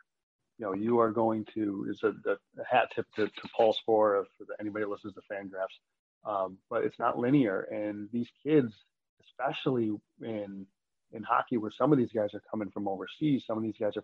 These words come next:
playing different leagues, and now we're coming off the past two seasons that have been interrupted by a pandemic. So the development's gonna be all over the map. So again, there's no you know, it, in,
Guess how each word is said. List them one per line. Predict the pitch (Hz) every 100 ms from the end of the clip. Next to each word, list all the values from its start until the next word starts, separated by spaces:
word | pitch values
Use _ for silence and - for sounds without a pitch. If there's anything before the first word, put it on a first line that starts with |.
| -
playing | 101
different | 98 - -
leagues, | 120 131 113
and | 98
now | 104 127
we're | 131
coming | - 113 110
off | 104
the | - - _ _
past | - - - -
two | 143 143 131 -
seasons | 135 151 117 101
that | 107 104
have | 98
been | 110
interrupted | 117 113 113 - 117
by | 110 104
a | -
pandemic. | 104 101 117 117 - _ _ _ _ -
So |
the | 113
development's | 101 117 147 165 123
gonna | 110 104
be | 104 95 - _ _ _ -
all | 156 123
over | 95
the | 90
map. | 90 - _ _ _ _ _ -
So | 123 110
again, | 110 127 98 95
there's | 117 107
no | 123 123 135 127 - _ _ _ _
you | 117
know, | 104 104
it, | - -
in, | - 131 123